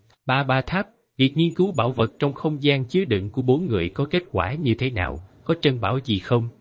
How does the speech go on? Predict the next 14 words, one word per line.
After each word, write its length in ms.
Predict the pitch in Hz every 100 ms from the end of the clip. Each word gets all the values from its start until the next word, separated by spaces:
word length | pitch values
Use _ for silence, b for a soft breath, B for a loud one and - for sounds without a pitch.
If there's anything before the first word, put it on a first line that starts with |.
| _
Ý 180 | 165 190
niệm 220 | 101 107
La 200 | 135 123
Phong 220 | - 131
hỏi. 380 | 98 78 113 202 - _ _ _
"Không 260 | - 202
có 120 | 196 220
trân 200 | 123 110
bảo, 360 | 80 87 135 - _ _ -
nhưng 260 | 113 113 -
có 100 | 180
một 280 | 113 -
vật 140 | 104 -
phẩm." 160 | -